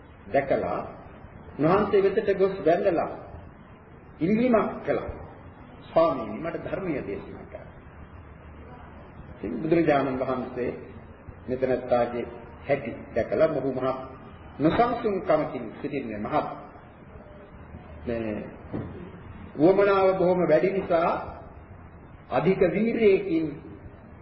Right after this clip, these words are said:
යුක්තව සිටින නිසා සිතේ ඇතිව තිබෙනවා මහත් චංචල බවක්. ඒ නිසා මොහුට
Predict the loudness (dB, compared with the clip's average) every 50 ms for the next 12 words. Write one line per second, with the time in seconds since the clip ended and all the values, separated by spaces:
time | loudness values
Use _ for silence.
0 | -10 -2 0 0 2 4 6 6 6 6 4 2 -2 -2 -2 0 0 0 0 0
1 | 0 2 2 2 2 2 0 -4 -2 0 2 4 6 4 4 2 0 0 -2 -2
2 | -2 -2 0 0 0 2 2 0 2 2 0 -2 -2 -6 -4 0 0 2 2 0
3 | 0 2 2 2 2 2 2 2 2 2 2 0 -4 -10 -12 -14 -16 -18 -18 -20
4 | -2 4 4 6 6 4 4 4 4 4 4 4 2 2 0 2 2